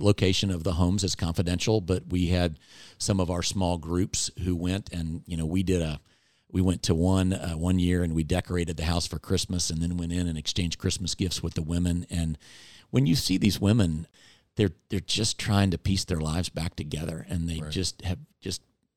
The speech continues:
Speaker 1: have lost any sense of self or confidence or value in who they are.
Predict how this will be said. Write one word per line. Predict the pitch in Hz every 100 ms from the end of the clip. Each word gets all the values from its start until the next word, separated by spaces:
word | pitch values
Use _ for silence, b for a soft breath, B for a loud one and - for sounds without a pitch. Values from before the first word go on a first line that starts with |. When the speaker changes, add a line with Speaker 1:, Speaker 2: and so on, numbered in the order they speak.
| _ -
Speaker 1:
have | 92 - 101
lost | 98 92 87 - -
any | 123 117
sense | 101 101 85 67
of | -
self | - 90 90 -
or | -
confidence | - - 87 - 82 85 -
or | 85
value | 73 76 73 87 87 82
in | 80
who | 82
they | 80 76
are. | 78 82 82